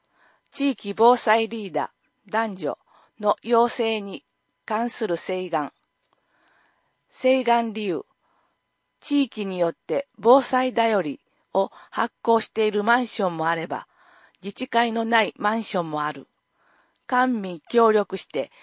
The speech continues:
意識向上を図るため、地域防災リーダー養成講座を実施し、防災・減災のまちづくりで防災先進市を目指すもの。討論、採択。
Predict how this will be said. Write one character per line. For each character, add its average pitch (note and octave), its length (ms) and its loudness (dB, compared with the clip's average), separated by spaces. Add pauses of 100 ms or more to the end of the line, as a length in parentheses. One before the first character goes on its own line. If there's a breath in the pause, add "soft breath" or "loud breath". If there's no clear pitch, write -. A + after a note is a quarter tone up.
(200 soft breath)
意 - 80 -8
識 - 300 -6
向 G#3+ 260 2
上 F#3+ 300 4
を F3+ 180 4
図 A#3 300 -4
る G#3 120 -8
た E3 160 0
め、 D3 200 -8 (680 soft breath)
地 B3+ 220 -6
域 D#3+ 360 -10
防 A#3+ 240 4
災 A#3 300 0
リ A3+ 220 -8
ー - 20 -12
ダ E3 180 4
ー - 20 0
養 G#3+ 240 0
成 A3 260 -4
講 A3 280 2
座 D3+ 220 -2 (440 soft breath)
を - 200 2
実 F3+ 180 -10
施 E3+ 240 -6
し、 - 280 -10 (460 soft breath)
防 G#3+ 240 2
災・ F#3+ 340 -4 (120)
減 A#3+ 260 -4
災 G#3+ 320 -2
の F#3+ 220 -6 (340 soft breath)
ま G3+ 120 -4
ち A#3+ 120 -6
づ A#3 140 -2
く - 160 -4
り D#3+ 120 -6
で C#3 220 -2 (440 soft breath)
防 B3 240 0
災 A3+ 320 0
先 B3+ 300 -2
進 B3 320 -4
市 F3+ 220 -6
を E3+ 60 0
目 E3+ 100 -2
指 F#3+ 160 -2
す - 120 -8
も D#3 140 -4
の。 C#3+ 160 -10 (600)
討 B3+ 260 6
論、 D#3+ 220 -2 (440)
採 G#3 360 -4
択。 E3+ 360 -2